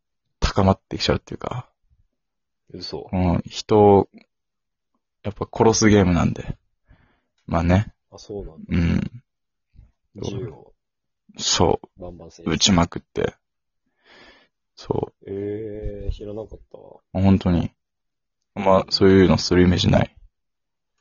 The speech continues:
Speaker 2: うん。いや、でも、ゲーム好きだよね、もともと。
Speaker 1: そうだね。あの、も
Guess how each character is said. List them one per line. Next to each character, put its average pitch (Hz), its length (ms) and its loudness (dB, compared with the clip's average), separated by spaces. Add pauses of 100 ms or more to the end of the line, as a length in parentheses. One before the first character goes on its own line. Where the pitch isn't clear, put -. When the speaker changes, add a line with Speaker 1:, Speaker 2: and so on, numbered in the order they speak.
(1500)
Speaker 2:
う 123 200 -14 (260)
ん。 - 20 -12
い 95 40 -12
や、 104 100 -8
で 104 60 -6
も、 95 200 -6
ゲ 170 160 -2
ー - 80 -6
ム - 80 -12
好 - 60 -20
き 160 140 -8
だ 120 80 -8
よ - 80 -12
ね、 - 180 -20
も - 120 -20
と 90 80 -18
も 87 120 -16
と。 - 220 -20 (1160)
Speaker 1:
そ - 200 -2
う 95 40 4
だ - 120 -2
ね。 82 220 0 (680)
あ 92 140 -12
の、 87 200 -2
も 95 380 4